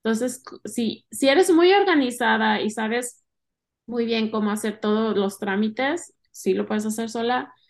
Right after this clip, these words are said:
si no, sí es súper conveniente tener una agencia, pero no sé cuánto. ¿Pagaste tú para eso, Pili?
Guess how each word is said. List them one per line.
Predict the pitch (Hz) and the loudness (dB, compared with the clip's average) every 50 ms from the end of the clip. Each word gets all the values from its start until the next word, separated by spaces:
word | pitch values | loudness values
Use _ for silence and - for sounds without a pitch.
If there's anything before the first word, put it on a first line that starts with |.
| _ _ _ _ | _ _ _ _
si | _ - - 196 | _ -6 -4 -2
no, | 202 208 208 220 226 233 | 0 0 0 0 0 -2
sí | - - 226 202 | -4 -2 -2 -2
es | 196 196 | -2 -2
súper | - 196 185 - - _ _ 185 175 175 - - _ | -4 -6 -6 -8 -12 _ _ -8 -8 -8 -10 -12 _
conveniente | - 190 170 165 165 170 175 170 170 202 | -8 -6 -4 -4 -4 -4 -6 -4 -4 -6
tener | 196 - 185 185 180 | -6 -4 -6 -6 -6
una | 175 180 175 160 | -6 -6 -8 -8
agencia, | 170 - 185 175 190 190 208 196 196 | -8 -8 -8 -8 -6 -6 -6 -8 -6
pero | - 185 175 165 - - | -4 -4 -4 -4 -6 -8
no | - 190 190 202 | -8 -6 -6 -4
sé | - 214 - | -4 -6 -6
cuánto. | - - 202 208 - - - - | -4 -4 -4 -4 -6 -8 -10 -4
¿Pagaste | - 220 214 208 208 214 214 254 226 214 | -2 0 2 2 0 0 0 -2 -2 -2
tú | - 220 | -4 -4
para | 214 220 220 214 214 180 | -2 -2 0 0 0 -2
eso, | 185 202 - 226 226 220 | -4 -4 -6 -8 -8 -6
Pili? | - 240 247 269 294 349 - | -6 -6 -4 -4 -6 -6 -10